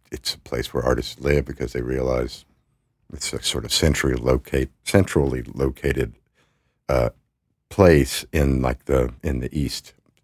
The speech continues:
of Mississippi. And so they can strike ev-, Chicago, New Orleans, New York, all very within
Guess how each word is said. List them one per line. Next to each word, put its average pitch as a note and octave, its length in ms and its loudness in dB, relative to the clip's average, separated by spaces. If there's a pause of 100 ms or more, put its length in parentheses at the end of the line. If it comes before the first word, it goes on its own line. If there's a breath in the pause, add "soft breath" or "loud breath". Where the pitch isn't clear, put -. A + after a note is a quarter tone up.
(120)
of - 220 -4
Mississippi. - 580 2
And - 140 -10
so C2 260 -4
they C2+ 120 0
can C2+ 180 -12
strike C2+ 400 -6 (1040)
ev-, D#2+ 180 4 (560)
Chicago, G2 640 6
New D2 140 2
Orleans, F#2 540 6
New D#2 120 0
York, D#2 380 4
all C#2 340 0 (800)
very C2+ 300 2
within B1 420 -8